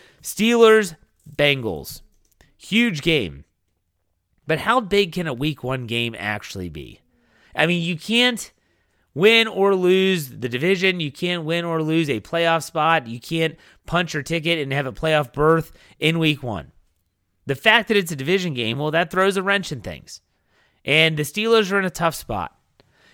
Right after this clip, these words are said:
You have a road trip again. What is this, the eighth straight year that they've started the season on the road? Another road trip, but it's not like last year where they played Buffalo in week one. Another road trip,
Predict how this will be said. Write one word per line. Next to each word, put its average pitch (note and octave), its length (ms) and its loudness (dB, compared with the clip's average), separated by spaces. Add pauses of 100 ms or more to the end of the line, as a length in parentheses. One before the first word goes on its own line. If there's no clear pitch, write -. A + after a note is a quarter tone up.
You F#3+ 200 2
have F#3 420 6
a D3+ 160 0
road D#3 340 4
trip B2 300 -2 (100)
again. B2+ 560 -2 (220)
What D3 140 -4
is A#2 100 -6
this, G2+ 140 -10
the - 240 -14
eighth D3+ 260 0
straight D#3+ 340 0
year C#3+ 260 -2
that C3+ 120 -4
they've C3 200 -4
started C3+ 340 -4
the A#2+ 100 -10
season C#3 320 -6
on C3 120 -2
the B2 80 -4
road? B2+ 340 -2 (420)
Another D#3 400 2
road D#3 280 4
trip, B2+ 380 -4 (520)
but B2 100 -4
it's D3 180 -6
not A#3+ 240 0
like F#3+ 200 -2
last D#3+ 320 0
year D#3+ 80 -2
where D3 60 -2
they C3 120 -2
played B2 320 -8
Buffalo F#2 580 -6 (300)
in A#2+ 160 -8
week A#2+ 260 -4
one. E2+ 300 -8 (300)
Another G#3 360 6
road G3 300 6
trip, F#3 380 2